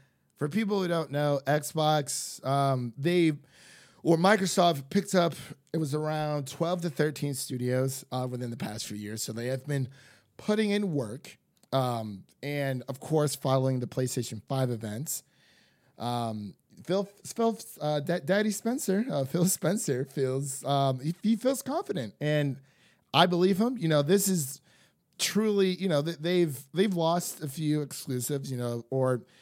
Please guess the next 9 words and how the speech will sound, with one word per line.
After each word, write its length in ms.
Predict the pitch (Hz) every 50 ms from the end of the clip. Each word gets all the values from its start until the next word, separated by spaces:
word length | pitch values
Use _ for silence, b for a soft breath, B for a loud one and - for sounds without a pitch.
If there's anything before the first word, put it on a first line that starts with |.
| b b b b -
um, 420 | 113 117 113 110 110 104 98 - _ _ _ _ _ -
relations 600 | 151 151 165 160 165 165 147 - 156 151 143 -
with 200 | 139 131 117 120 -
other 280 | 123 131 127 127 127
studios 560 | 117 - - - 123 123 113 117 117 117 120 -
such 280 | - - 110 110 - -
as 280 | 95 107 107 101 98 - _ _
Bungie, 540 | - 113 101 101 104 101 104 98 98 98 110 b b b b b b b b b b b b -
um, 480 | 110 110 104 101 98 98 90 - -